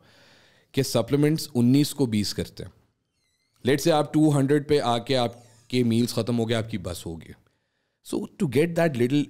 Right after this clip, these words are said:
extra edge, yes, आप एक स्कूप प्रोटीन ले लो। लेकिन अगर आप डेढ़ सौ पे बैठे हुए हो और आपने दो सौ बीस करना है और मैं छः स्कूप प्रोटीन पी के उसको कर लेता हूँ,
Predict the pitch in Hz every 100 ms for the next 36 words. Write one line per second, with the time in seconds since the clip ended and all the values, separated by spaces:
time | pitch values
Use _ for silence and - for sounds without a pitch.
0 | 101 101 - 170 117 101 135 - - -
1 | 92 95 92 - - - - 87 90 90
2 | - - - 85 - 85 85 87 85 _
3 | _ _ _ _ _ _ _ _ _ _
4 | - 110 139 147 156 151 120 131 131 170
5 | 175 135 113 113 107 135 - - 107 110
6 | 123 113 110 135 110 127 - 113 110 120
7 | 117 117 117 117 117 123 110 107 107 120
8 | 120 110 123 - 110 101 92 95 117